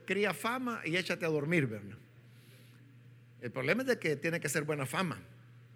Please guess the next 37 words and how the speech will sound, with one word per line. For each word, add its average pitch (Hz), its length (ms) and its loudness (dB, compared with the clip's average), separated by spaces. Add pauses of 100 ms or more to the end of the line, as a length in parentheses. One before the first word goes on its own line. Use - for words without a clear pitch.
(920)
porque 143 220 -2
David 139 200 2
se 196 100 2
había 202 140 4
hecho 202 140 0
una 190 140 -2
mala 180 380 0
fama, 214 340 -2
que 123 140 -2
sus 143 180 -4
buenas 190 320 0
intenciones 160 540 -2
ahora 143 180 0
ya 143 180 0
no 147 140 -4
son 139 220 -4
tomadas 131 420 -6
como 117 220 -6
buenas 120 320 -6
intenciones. 117 580 -10 (2250)
Y 165 100 4
el 151 120 4
día 220 180 8
que 202 80 2
usted 208 260 2
deje 202 220 4
de 185 100 4
ser 202 180 4
íntegro, 175 760 8 (640)
ya 131 180 2
la 175 80 8
gente 180 260 2
no 180 120 -2
le 180 80 0
va 180 80 -4
a 180 40 -12
creer. 180 280 -8